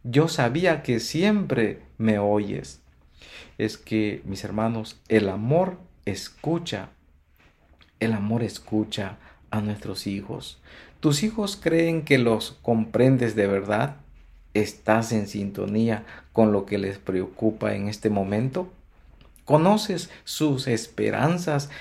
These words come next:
y temores más profundos? ¿Sienten confianza como para contarte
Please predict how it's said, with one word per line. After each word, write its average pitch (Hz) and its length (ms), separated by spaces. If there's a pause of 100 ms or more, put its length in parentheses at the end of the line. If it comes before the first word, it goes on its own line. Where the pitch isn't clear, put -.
(180)
y 127 140
temores 123 600
más 120 240
profundos? 120 920 (320)
¿Sienten 165 1200
confianza 131 1040
como 117 380
para 110 320
contarte 127 840